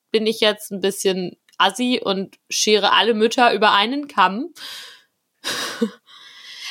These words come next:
Aber ich glaub, so ganz, ganz leicht, unbewusst, ähm, ist das so.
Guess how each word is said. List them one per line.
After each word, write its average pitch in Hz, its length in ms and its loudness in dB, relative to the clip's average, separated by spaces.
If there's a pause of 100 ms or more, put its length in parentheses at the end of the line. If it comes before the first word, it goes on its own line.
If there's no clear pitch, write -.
(200)
Aber 226 200 2
ich - 160 -4
glaub, 220 400 4
so 220 280 0
ganz, 247 720 -2
ganz 247 460 0
leicht, 233 680 0 (280)
unbewusst, 254 1500 0 (1200)
ähm, 208 680 2 (440)
ist 233 160 2
das 180 140 -6
so. 156 320 -8